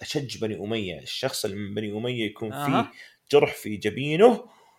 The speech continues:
Speaker 2: أيوة.
Speaker 1: ويكون، آه، هو الشخص المميز بينهم. فحتى
Speaker 2: حلو.
Speaker 1: لما، لما دخل على عبد الملك هذا، فعلى طول وقتها يعني عمر الحريري قال: "وين الجرح اللي في جبهتك؟" فيوم شافه قال: "إن شاء الله تكون أنت صاحب نبوءة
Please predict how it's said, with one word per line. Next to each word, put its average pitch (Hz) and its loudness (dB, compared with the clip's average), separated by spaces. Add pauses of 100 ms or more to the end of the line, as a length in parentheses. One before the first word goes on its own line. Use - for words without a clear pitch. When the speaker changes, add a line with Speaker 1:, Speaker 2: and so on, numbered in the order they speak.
Speaker 2:
أيوة. 123 0
Speaker 1:
ويكون، 220 6
آه، 107 0
هو 160 2
الشخص - 2
المميز 127 0
بينهم. 101 -6 (680)
فحتى 147 2
Speaker 2:
حلو. 139 4
Speaker 1:
لما، 131 0
لما 131 2
دخل 127 2
على 107 2
عبد 104 -2
الملك 127 -4
هذا، 113 0
فعلى 120 2
طول 110 0 (140)
وقتها 101 -8
يعني 98 -10
عمر 104 -10
الحريري 110 -6
قال: 113 -2
"وين 190 8
الجرح 120 0
اللي 90 -12
في - -20
جبهتك؟" - -10 (220)
فيوم 107 -6
شافه 156 0
قال: 139 2
"إن 151 -4
شاء 202 0
الله 196 -4
تكون - -6
أنت 233 -6
صاحب 147 -2
نبوءة 139 -2